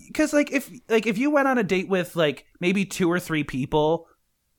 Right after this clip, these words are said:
Speaker 2: eh, like, if you went on a date with me and you're going out on a date with someone else, I would expect you to stop seeing that other person by our third or fourth date.
Speaker 1: Okay. All right, Craig. Now here, I'm gonna give you five. Five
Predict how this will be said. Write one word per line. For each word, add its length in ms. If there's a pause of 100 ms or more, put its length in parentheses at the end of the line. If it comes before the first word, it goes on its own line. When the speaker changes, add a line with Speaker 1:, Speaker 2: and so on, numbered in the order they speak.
(540)
Speaker 2:
eh, 160
like, 140
if 100
you 80
went 140
on 80
a 80
date 160
with 100
me 300
and 120
you're 140
going 240
out 100
on 120
a 80
date 160
with 100
someone 260
else, 340
I 180
would 100
expect 500
you 360
to 100
stop 480
seeing 260
that 140
other 220
person 500 (320)
by 260
our 280
third 260
or 80
fourth 300
date. 400 (100)
Speaker 1:
Okay. 200 (840)
All 80
right, 160
Craig. 260 (880)
Now 220
here, 300
I'm 100
gonna 80
give 140
you 80
five. 520 (140)
Five 720